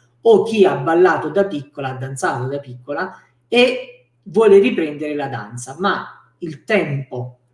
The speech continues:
la, il cambiamento fisico la blocca. Alina ha creato un percorso che si rivolge a lei, ha inventato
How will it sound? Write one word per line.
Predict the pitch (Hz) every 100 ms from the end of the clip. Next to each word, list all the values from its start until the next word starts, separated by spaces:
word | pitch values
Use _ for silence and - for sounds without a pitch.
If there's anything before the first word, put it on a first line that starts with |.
| _
la, | - 147
il | 147 135
cambiamento | 175 170 185 196 196 190 208
fisico | 202 165 160 - 190 - - _
la | 180 180
blocca. | 135 131 120 - - 123 - _ _ -
Alina | 233 226 175
ha | 135
creato | 165 156 139 147
un | 156
percorso | 170 277 - 151 147 262
che | 262
si | 285
rivolge | 285 240 123 139 165
a |
lei, | 165 120 107 127 - _
ha | 165
inventato | 131 135 170 - - - - 190 196